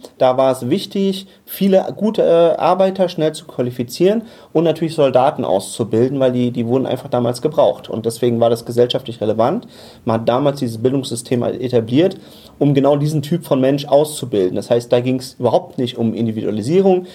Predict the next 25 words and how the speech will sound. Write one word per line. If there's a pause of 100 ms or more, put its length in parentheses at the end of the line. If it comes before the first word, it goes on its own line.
(120)
es
ging
überhaupt
nicht
um
die
Fähigkeit,
kreativ
zu
sein
oder
eigene
Entscheidungen
zu
treffen, (240)
sondern
es
ging
wirklich
primär
darum, (520)
äh,
ganz,
ganz
straight